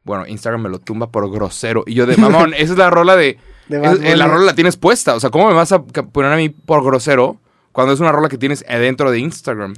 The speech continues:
Speaker 2: ¿Pero qué, qué decía la rola?
Speaker 1: Sepa la
Speaker 2: ¿Qué
Speaker 1: ma-, dice,
Speaker 2: significa?
Speaker 1: dice algo así como, "Me quiero acostar contigo, vamos a mi cama".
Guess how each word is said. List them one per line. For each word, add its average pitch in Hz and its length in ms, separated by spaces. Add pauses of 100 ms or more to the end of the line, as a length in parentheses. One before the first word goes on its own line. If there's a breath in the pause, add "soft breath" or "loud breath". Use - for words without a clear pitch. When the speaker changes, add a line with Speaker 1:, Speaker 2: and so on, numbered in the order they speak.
Speaker 2:
¿Pero 156 240
qué, 151 300
qué 143 140
decía 151 360
la 151 120
rola? 131 400
Speaker 1:
Sepa 131 400
la 147 100
Speaker 2:
¿Qué 151 40
Speaker 1:
ma-, 151 40
dice, 165 120
Speaker 2:
significa? 156 340
Speaker 1:
dice 156 160
algo 175 120
así - 100
como, 175 200
"Me 123 100
quiero 147 160
acostar 147 260
contigo, 120 380
vamos 110 220
a - 20
mi 104 100
cama". 117 220